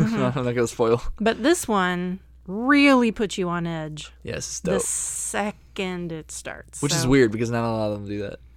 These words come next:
Speaker 2: actually.
Speaker 1: It's setting the mood for this episode, which, yeah.
Speaker 2: Well, yeah, <laughs> from what we know, uh, of arc
Speaker 1: There's some
Speaker 2: forms, we
Speaker 1: edgy
Speaker 2: know that
Speaker 1: things.
Speaker 2: it's probably gonna <laughs> end something similar to that, right?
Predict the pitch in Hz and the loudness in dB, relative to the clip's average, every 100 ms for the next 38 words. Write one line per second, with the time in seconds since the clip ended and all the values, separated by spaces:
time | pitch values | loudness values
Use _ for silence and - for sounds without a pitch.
0 | _ _ - 82 - 101 - - - - | _ _ -10 -8 -8 -12 -12 -20 -20 -6
1 | 214 - - 240 226 180 196 175 - 170 | -4 -2 0 2 2 0 0 -2 -4 -6
2 | 170 190 180 - 160 156 160 156 - - | -4 -6 -8 -10 -10 -8 -10 -12 -12 -12
3 | - - - - - - - - - - | -12 -14 -20 -20 -20 -16 -14 -14 -20 -20
4 | - 147 127 143 - - - 160 156 131 | -8 -4 -2 0 0 -2 -8 4 6 6
5 | 131 143 - - - 139 160 185 190 214 | 2 -2 -8 -20 -6 4 6 6 6 8
6 | 202 143 123 123 120 120 120 123 220 - | 8 8 8 8 6 4 4 6 6 4
7 | 202 123 117 113 120 117 123 127 120 123 | 2 2 2 2 2 4 4 6 4 4
8 | - - 120 135 131 123 - 151 - 180 | -2 2 4 6 2 0 4 8 8 8
9 | 160 - 135 139 123 - 113 110 104 95 | 2 0 0 -2 -2 0 -2 -2 -6 -6
10 | 101 104 113 117 | -6 -6 -2 -2